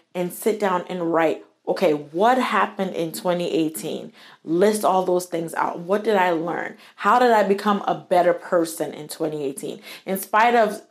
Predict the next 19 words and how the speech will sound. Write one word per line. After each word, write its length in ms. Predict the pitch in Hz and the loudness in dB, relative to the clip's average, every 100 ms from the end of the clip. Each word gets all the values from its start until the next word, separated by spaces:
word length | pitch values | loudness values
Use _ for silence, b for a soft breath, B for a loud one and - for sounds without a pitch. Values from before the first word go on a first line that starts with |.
| 180 160 | -8 2
being 240 | 208 208 | 4 6
in 140 | 185 | 2
circumstances 720 | 175 196 196 190 196 175 185 175 | 2 0 0 -4 -4 -4 -4 -2
that 180 | 165 | 0
I 160 | 160 196 | 2 2
didn't 460 | 196 196 190 - 175 | 2 0 0 -8 -14
want 500 | 151 170 175 180 - | -4 2 4 4 0
to 100 | 175 | -4
be 300 | 165 175 165 | -2 0 0
in, 320 | - 180 196 B B B B _ _ | -2 -6 -8 B B B B _ _
um, 280 | 180 170 165 | -2 -2 -2
what 560 | - 156 180 202 208 - | -8 0 4 4 2 0
did 200 | 190 - | 0 2
I 320 | 165 156 156 156 | 0 2 0 -4
learn 480 | 175 190 190 160 - | 0 2 4 2 -2
out 300 | 170 175 180 | 0 0 0
of 160 | 165 156 | -6 -4
those 300 | 170 160 160 | 0 0 -2
things?" 500 | 214 220 - - | -2 -2 -4 -12